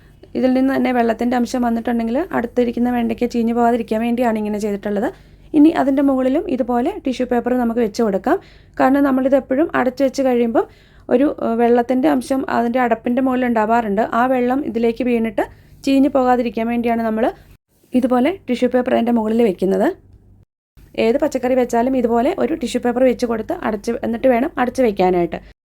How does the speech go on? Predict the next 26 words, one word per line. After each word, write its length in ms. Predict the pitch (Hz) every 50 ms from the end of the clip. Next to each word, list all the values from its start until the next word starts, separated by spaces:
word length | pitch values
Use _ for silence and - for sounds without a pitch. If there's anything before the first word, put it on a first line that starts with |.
| _ _ _ _ _ _ _ _ _ - - 269
ഇനി 120 | 277 285 262
ഇത് 80 | 254 330 349 - - 262
നന്നായിട്ട് 360 | 262 254 254 254 262 254 285 254
അടച്ചെടുക്കാം. 520 | 226 220 - 254 240 208 202 - 269 392 403 - - _ _ - -
അടച്ചതിന് 320 | 240 254 - 269 269 294 285
ശേഷം 180 | - 254 - 285 262
നമുക്കിത് 260 | 240 233 247 247 330 -
ഫ്രിഡ്ജിൽ 300 | 247 269 240 208 269 262 302 294
സൂക്ഷിച്ച് 260 | 262 247 208 - - 240
വെക്കാം. 200 | 202 - 196 202 - - 233
രണ്ടാഴ്ച 400 | 254 262 294 285 254 254 - 269 254
വരെ 120 | 247 254 240
ഇത് 80 | 233 349 403 -
കേടാവാതിരിക്കും. 720 | 277 240 233 226 226 226 226 233 254 214 202 185 294 - - - _ _ _ _ _ _ _ _ _ _ _ _ _ -
ഇത് 100 | 247 277 - -
ഫ്രീസറിൽ 420 | - 262 254 254 - 285 269 294 311 302
വെക്കേണ്ട, 280 | 285 269 - 277 262 311 466 466 -
ഫ്രിഡ്ജിൻ്റെ 400 | - 269 226 196 254 269 294 403 427 -
താഴത്തെ 320 | 269 247 254 254 247 269 - 262
തട്ടിൽ 200 | 247 214 240 285 403 370
നമ്മൾ 160 | 262 247 254 247 247
വെജിറ്റബിൾസ് 420 | 226 233 226 247 240 254 247 - 269
വെക്കുന്ന 240 | 247 233 - 240 247 240 254
ഭാഗത്ത് 260 | 233 233 240 233 - 302
വെച്ചാൽ 220 | 254 - - 220 196 196
മതി. 160 | 180 240